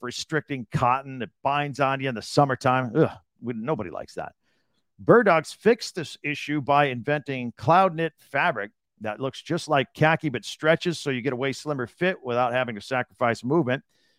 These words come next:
Bird Dogs uses anti-stink sweat wicking fabric that keeps you cool and dry all day long. In fact, um, if you go to bird dogs dot com right now, it's bird dogs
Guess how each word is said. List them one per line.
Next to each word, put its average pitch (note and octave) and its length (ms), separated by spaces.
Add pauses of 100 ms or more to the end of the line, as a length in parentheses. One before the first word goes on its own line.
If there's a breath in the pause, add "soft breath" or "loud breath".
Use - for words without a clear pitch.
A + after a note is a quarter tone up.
(140)
Bird B2+ 220
Dogs C3+ 260
uses A2 240
anti-stink C3+ 720
sweat C3+ 320
wicking A#2+ 340
fabric F#3+ 500
that C3 200 (420)
keeps F#3 240
you D3+ 100
cool B3 440
and D#3 120
dry E3 520 (140)
all F3 500 (140)
day D#3 500 (140)
long. A2+ 640 (420)
In A#2+ 180
fact, F#3 720
um, B2 680 (100)
if A#2+ 180
you A#2 80
go F3 220
to E3 100
bird D#3+ 320
dogs D3+ 280
dot C3+ 280
com C#3+ 320
right B2 160
now, B2 220
it's G#2+ 100
bird E3 260
dogs D#3+ 420